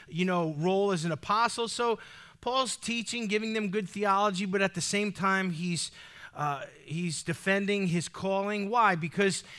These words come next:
if the church stopped listening to Paul, who was God's chosen vessel to release all this doctrine and to bring in the Gentiles, the church would be dead in the water.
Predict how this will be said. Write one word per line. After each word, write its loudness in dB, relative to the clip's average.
if -6
the -6
church 0
stopped 4
listening 0
to -2
Paul, 2
who 0
was 0
God's 2
chosen 0
vessel 0
to 0
release 0
all 0
this -4
doctrine 4
and 0
to -4
bring 2
in 0
the 0
Gentiles, 2
the -2
church -4
would -4
be -6
dead -2
in -4
the -4
water. -6